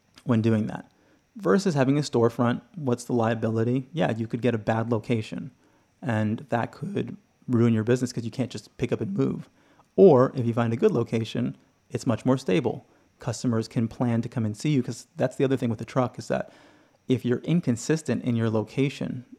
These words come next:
customers and, and you know, as a consumer, and I know as well, you like to be consistent with your routine. You like to know where you're gonna go. You plan your day because you only have so much time, and,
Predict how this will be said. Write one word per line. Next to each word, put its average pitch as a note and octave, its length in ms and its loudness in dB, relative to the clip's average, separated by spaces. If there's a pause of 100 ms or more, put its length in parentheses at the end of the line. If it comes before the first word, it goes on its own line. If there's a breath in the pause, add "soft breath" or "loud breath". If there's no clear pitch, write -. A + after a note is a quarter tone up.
(240)
customers D#3+ 540 -4
and, A#2+ 260 0
and A2+ 240 0
you D3 120 2
know, B2 280 2
as B2 160 -4
a A#2+ 40 -6
consumer, B2 680 -2
and A#2+ 120 -6
I A2 140 -2
know A2 200 0
as A2 100 -6
well, B2 360 0 (440 soft breath)
you B2+ 120 4
like F#3 180 2
to - 80 -2
be F#3 100 0
consistent F3+ 600 -4
with A2 260 -4
your A#2+ 120 -2
routine. A2+ 500 -2
You A2+ 100 -4
like A#2+ 180 -2
to - 80 -4
know A2 160 2
where A#2 120 4
you're A2+ 100 0
gonna A2 160 -4
go. A2 220 -2
You A#2 180 0
plan A2+ 360 -2
your B2 120 0
day A2+ 300 0
because B2+ 260 -4
you A#2 80 -2
only A#2 120 -2
have A#2 80 -8
so - 100 -2
much A#2 160 -6
time, A#2 300 -2
and, A#2 140 -4